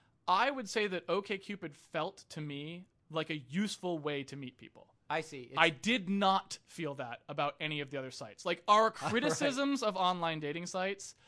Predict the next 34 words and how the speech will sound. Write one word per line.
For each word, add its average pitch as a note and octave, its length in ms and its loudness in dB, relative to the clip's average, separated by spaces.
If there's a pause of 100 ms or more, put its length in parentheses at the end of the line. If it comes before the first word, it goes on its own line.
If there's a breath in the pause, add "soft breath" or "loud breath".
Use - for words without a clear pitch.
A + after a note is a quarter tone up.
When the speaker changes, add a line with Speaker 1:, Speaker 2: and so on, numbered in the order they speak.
(320 soft breath)
Speaker 1:
I, F#3 380 8
Speaker 2:
Were - 120 0
Speaker 1:
without F#3+ 220 8
having E3+ 200 6
seen G#3 200 4
them, A#3 140 4
Speaker 2:
accurate B3 160 -4
for F3+ 100 -4 (180)
Speaker 1:
I B3+ 140 12
think D4 220 2
Speaker 2:
everything - 20 0
Speaker 1:
they C4+ 120 10
Speaker 2:
else. A#3+ 80 6
Speaker 1:
may B3 300 8
well A3 320 8
be G3+ 160 -2
accurate F3+ 440 2
for E3 80 -6
something D#3+ 260 -4
like C#3 160 -6
eharmony C#3+ 360 -6
dot C3 140 -10
com. C3 120 -10
I - 40 -10
mean, C#3+ 120 -6
that A3+ 260 6
site G3 340 0
seemed F3 560 -4 (140 soft breath)
Speaker 2:
I C#3 160 -6
see. C3 100 -6
Speaker 1:
terrible. C#3+ 540 0
I F#3+ 180 6
cannot F#3 520 -2
imagine D3 640 -4